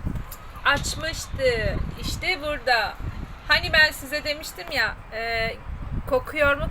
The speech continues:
kokmuyor mu? Aslında kokmuyor diye bilinen bir mum çiçeğiydi. Fakat, e, araştırmalarımla baktım.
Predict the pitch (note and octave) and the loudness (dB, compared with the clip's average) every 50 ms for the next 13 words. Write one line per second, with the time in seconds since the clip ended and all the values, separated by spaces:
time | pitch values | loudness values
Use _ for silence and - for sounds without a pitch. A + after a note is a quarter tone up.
0 | - D#4+ C#4 C4 - - A#3+ A3+ A3 G#3+ G#3 G#3+ A3+ A3 - - C4+ C4+ - - | 2 2 2 2 0 -4 -4 -6 -4 -2 0 0 0 -2 -4 -4 -4 -4 0 4
1 | D#4+ D#4 D#4 - C#4 C#4 C#4 C#4 C4+ C4 D4 D4+ D#4 D4+ D4 C#4+ C#4+ D4 C#4 C#4+ | 4 4 4 2 -2 -2 0 0 -2 -2 -2 -2 -2 -2 -4 -2 2 2 2 4
2 | D4+ D4+ D#4 F4 - - - - - - - - - C#4+ C#4 C4 C#4 D#4 E4+ E4 | 4 2 2 2 -2 -8 -10 -12 -14 -14 -12 -8 -4 -4 -2 -2 -2 -6 -6 -6
3 | - - - - B3 A3 A#3+ A#3+ A3+ C4+ D#4 - - - C4 C4 - C4+ C4 D#4 | -8 -10 -8 -4 -2 -2 -2 -2 -4 -6 -6 -6 0 0 0 2 4 4 4 4
4 | - - - - - - - - - - - - G#3+ A3 A3+ A3+ A3+ A#3 A#3 A#3 | 2 -2 -6 -4 -4 -4 -4 -4 -6 -6 -4 -4 -4 -2 0 0 0 2 2 2
5 | A#3 A#3+ A#3+ - - - - - - - - - - A#3+ B3+ C4 - - - - | 4 4 4 4 4 0 0 0 0 -2 -2 2 4 6 6 6 4 2 0 -4
6 | C#4 C4+ C#4+ C#4+ D4 D4+ D4 D4 D#4 D#4 D#4+ D#4+ D#4 - C#4+ C#4+ C#4+ - - - | -2 0 0 4 4 6 4 4 2 2 2 2 6 6 6 6 6 2 -4 -4
7 | D4+ D#4+ E4+ | -2 -2 -2